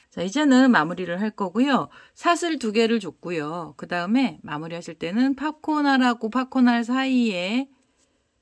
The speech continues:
팝콘알하고 팝콘알 사이 고랑에 바늘을 끼우셔서 여기서 그대로 빼뜨기를 해주시면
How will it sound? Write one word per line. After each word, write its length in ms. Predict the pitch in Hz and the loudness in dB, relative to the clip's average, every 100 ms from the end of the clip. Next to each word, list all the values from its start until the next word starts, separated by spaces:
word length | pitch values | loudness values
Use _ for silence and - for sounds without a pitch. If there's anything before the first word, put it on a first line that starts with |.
| _ | _
팝콘알하고 640 | 320 320 359 349 311 254 | -6 0 2 2 2 0
팝콘알 400 | 247 254 262 247 | -2 0 2 2
사이 220 | 240 254 240 | 2 -2 -2
고랑에 420 | 175 175 180 185 | -4 -4 -4 -6
바늘을 400 | 151 143 147 143 | -8 -12 -10 -14
끼우셔서 840 | - 185 175 156 143 151 175 175 - - - _ | -12 -10 -10 -12 -8 -6 -6 -8 -12 -20 -20 _
여기서 260 | 151 165 180 | -12 -10 -12
그대로 500 | - 143 139 175 - | -10 -10 -8 -10 -6
빼뜨기를 520 | 240 247 220 208 190 | -4 -2 -2 -4 -4
해주시면 720 | 214 214 - 185 175 214 | -6 -8 -8 -8 -4 -4